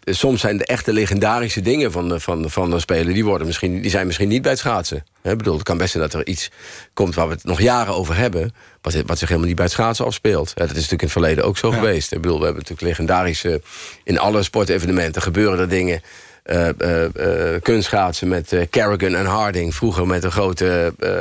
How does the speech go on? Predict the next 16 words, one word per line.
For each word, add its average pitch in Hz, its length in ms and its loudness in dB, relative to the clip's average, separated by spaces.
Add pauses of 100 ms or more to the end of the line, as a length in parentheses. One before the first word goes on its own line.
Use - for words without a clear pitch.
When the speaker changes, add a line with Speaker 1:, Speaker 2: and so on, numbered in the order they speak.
(120)
Speaker 1:
rel. 95 280 2
Het 90 100 -2
ijshockey, 104 520 -2
Amerika, 95 560 0
waar 92 160 -2
pas 104 240 -2
ook 95 100 0
nog 101 100 0
een 101 60 2
reportage 98 440 0
op 82 60 -10
tv 104 300 2
over 92 120 0
heb 92 140 -2
kunnen 92 200 0
zien. 90 240 0